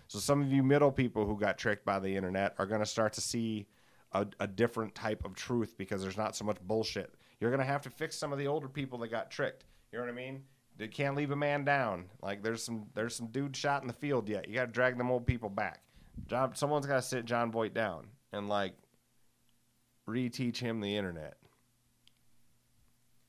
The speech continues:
Well, 'cause, like, I don't, I wouldn't ever listen to John Voight, and you're not gonna listen to John Voight, but I don't know how many fucking people out there are like, "I'll do whatever John Voight says." And then some,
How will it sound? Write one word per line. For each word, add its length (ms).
Well, 200
'cause, 220
like, 340
I 120
don't, 320
I 220
wouldn't 340
ever 220
listen 380
to 80
John 320
Voight, 280
and 100
you're 240
not 200
gonna 180
listen 300
to 60
John 340
Voight, 260
but 100
I 80
don't 120
know 120
how 100
many 120
fucking 340
people 260
out 200
there 240
are 60
like, 280
"I'll 240
do 180
whatever 380
John 380
Voight 300
says." 560
And 180
then 220
some, 640